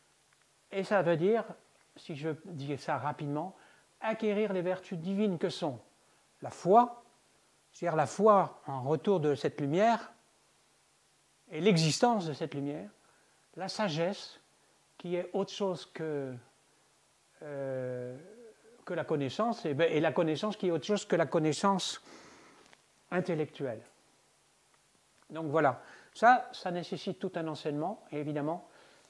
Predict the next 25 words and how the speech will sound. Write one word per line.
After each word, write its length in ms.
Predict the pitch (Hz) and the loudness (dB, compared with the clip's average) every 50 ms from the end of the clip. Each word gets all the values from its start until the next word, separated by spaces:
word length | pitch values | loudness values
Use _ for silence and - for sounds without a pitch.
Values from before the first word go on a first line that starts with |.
| _ _ _ - | _ _ _ -10
je 160 | 160 127 175 | -4 -2 0
vais 180 | 180 170 175 170 | 2 4 4 2
en 120 | 160 151 | 2 0
rester 280 | 143 139 - - - 156 | -2 -4 -4 0 0 2
là, 160 | 160 190 226 | 4 4 2
c'est 200 | - - - 160 | 2 0 -2 -2
juste 360 | 147 185 196 185 - - - | 0 0 0 -2 -4 -6 -4
une, 420 | 180 165 160 156 147 139 135 131 135 | -2 -2 -2 -2 -2 -2 -2 -2 -2
une 160 | 147 131 131 | -2 -4 -2
piste, 460 | - - 226 214 - - - - - _ _ _ _ _ - - - _ - | 0 0 0 0 0 -4 -8 -12 -20 _ _ _ _ _ -20 -20 -20 _ -14
euh, 600 | 175 147 143 139 135 135 131 123 123 120 117 117 117 117 - _ - - - - _ _ - | -10 -8 -6 -6 -4 -4 -4 -4 -6 -6 -8 -8 -10 -14 -18 _ -20 -20 -20 -20 _ _ -14
on 20 | 120 | -6
peut 180 | - 160 156 | -2 2 2
en 100 | 156 147 | 2 2
parler 380 | 139 151 139 143 147 139 123 123 - - - - - | 2 0 0 0 0 -2 -2 -6 -16 -20 -20 -20 -16
après 320 | 139 123 - - 143 131 | -16 -14 -14 -14 -14 -14
si 140 | - - 143 | -14 -14 -12
vous 120 | 123 127 | -12 -10
voulez. 280 | 120 127 127 160 185 - _ _ _ _ _ _ _ _ _ _ _ _ _ _ _ _ _ _ _ - | -10 -10 -10 -12 -12 -16 _ _ _ _ _ _ _ _ _ _ _ _ _ _ _ _ _ _ _ -8
L'univers, 440 | 160 175 220 214 226 196 175 196 214 - - 185 | -2 2 4 6 6 6 4 2 0 -2 -4 -2
mais 120 | 160 170 170 | -2 -2 -2
ce 100 | - - | -2 0
qui 120 | - 214 | 2 2
est 100 | 202 - | 4 4
important, 580 | 202 190 185 196 160 - - 175 143 127 - | 2 0 0 0 -2 0 0 0 0 -2 -4